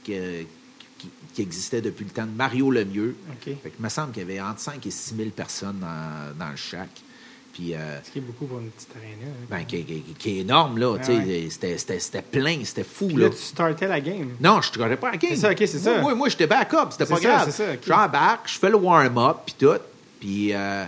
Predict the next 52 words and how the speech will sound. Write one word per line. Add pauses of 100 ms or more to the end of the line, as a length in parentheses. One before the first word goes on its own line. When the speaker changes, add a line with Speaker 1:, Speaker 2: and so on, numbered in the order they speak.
(120)
Speaker 2:
<laughs>
Tu
reçois
des
shots,
t'as
mal.
Speaker 1:
ben
ouais,
Speaker 2:
<laughs>
Speaker 1:
mais
je
suis
pourri,
tu
sais,
j'arrête
à
rien. (100)
Mais
quand
je
te
dis
arrête
à
rien,
j'arrête
à
rien. (180)
Mes
patins,
ils
ma-,
ils
coupent
pas,
ils
marchent
pas.
Euh, (480)
j'ai,
tu
sais,
j'ai
repris
les
vieux
patins
du
midget
trois